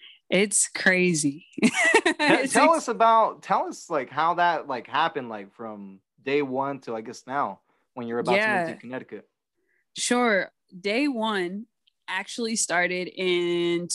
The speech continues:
Speaker 1: twenty twenty. Yeah, that's where day one started. Day one was, no, really, it was twenty nineteen.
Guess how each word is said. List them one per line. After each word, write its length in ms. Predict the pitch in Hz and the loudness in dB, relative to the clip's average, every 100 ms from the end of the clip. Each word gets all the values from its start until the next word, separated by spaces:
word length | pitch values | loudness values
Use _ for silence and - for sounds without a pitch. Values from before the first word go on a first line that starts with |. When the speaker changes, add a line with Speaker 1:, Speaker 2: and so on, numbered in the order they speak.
| - | -8
Speaker 1:
twenty 1040 | - 196 202 214 214 214 208 202 202 202 202 - | -6 -2 0 0 -2 -4 -4 -4 -4 -6 -6 -8
twenty. 320 | - 185 277 508 _ _ _ _ _ _ _ _ _ - | -4 0 0 -2 _ _ _ _ _ _ _ _ _ -4
Yeah, 220 | 190 113 - | -2 -2 -4
that's 140 | 196 | -2
where 100 | 214 | 0
day 140 | 202 190 | 0 0
one 180 | 170 | 0
started. 340 | 165 143 143 156 | -2 -6 -8 -4
Day 120 | 190 | 0
one 260 | 226 220 214 | 2 2 2
was, 340 | 196 180 180 - _ _ _ - | 2 0 -4 -10 _ _ _ -2
no, 220 | 202 185 | 4 4
really, 360 | 170 254 349 294 | 4 2 2 0
it 80 | |
was 240 | 220 180 - _ _ _ | -2 -4 -8 _ _ _
twenty 420 | - - 220 202 | -16 -4 -2 0
nineteen. 640 | 180 147 156 - 151 64 208 | -2 -4 -8 -6 -6 -6 -12